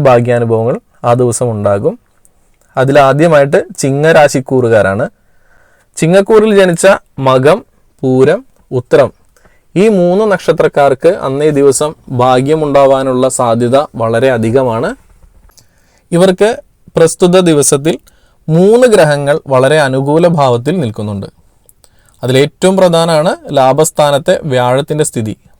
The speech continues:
പതിനൊന്നിൽ നിൽക്കുന്ന വ്യാഴം എല്ലാവിധ ഐശ്വര്യങ്ങളും നൽകുന്നതാണ്. അതുകൊണ്ട് തന്നെ പതിനൊന്നിൽ വ്യാഴം നിൽക്കുന്ന ചിങ്ങക്കൂറുകാർക്ക് വളരെയധികം ഭാഗ്യാഭിവൃദ്ധി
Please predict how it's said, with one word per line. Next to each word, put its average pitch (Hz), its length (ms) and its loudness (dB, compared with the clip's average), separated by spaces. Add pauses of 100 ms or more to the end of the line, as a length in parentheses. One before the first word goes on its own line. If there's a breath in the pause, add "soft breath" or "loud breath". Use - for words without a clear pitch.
പതിനൊന്നിൽ 139 520 -2
നിൽക്കുന്ന 151 400 -2 (100)
വ്യാഴം 131 360 -2 (240)
എല്ലാവിധ 151 540 2 (160)
ഐശ്വര്യങ്ങളും 143 500 -6 (120)
നൽകുന്നതാണ്. 131 600 -4 (1160)
അതുകൊണ്ട് 156 340 4
തന്നെ 165 240 0
പതിനൊന്നിൽ 151 420 0 (300)
വ്യാഴം 135 400 2
നിൽക്കുന്ന 147 400 -4 (140)
ചിങ്ങക്കൂറുകാർക്ക് 139 880 -2 (280)
വളരെയധികം 139 600 0 (180)
ഭാഗ്യാഭിവൃദ്ധി 131 880 0